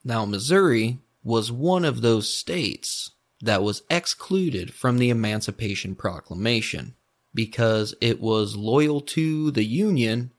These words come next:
but legally they were still allowed to own slaves. This is where Jesse James grew up. This is why Missouri was so volatile and fifty-fifty, and his entire childhood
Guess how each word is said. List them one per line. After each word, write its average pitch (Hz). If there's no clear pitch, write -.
but 98
legally 143
they 127
were 113
still 170
allowed 120
to 117
own 101
slaves. -
This 110
is 117
where 120
Jesse 98
James 95
grew 110
up. -
This 113
is 160
why 160
Missouri 131
was 123
so 135
volatile 120
and 117
fifty-fifty, 123
and 113
his 147
entire 147
childhood 123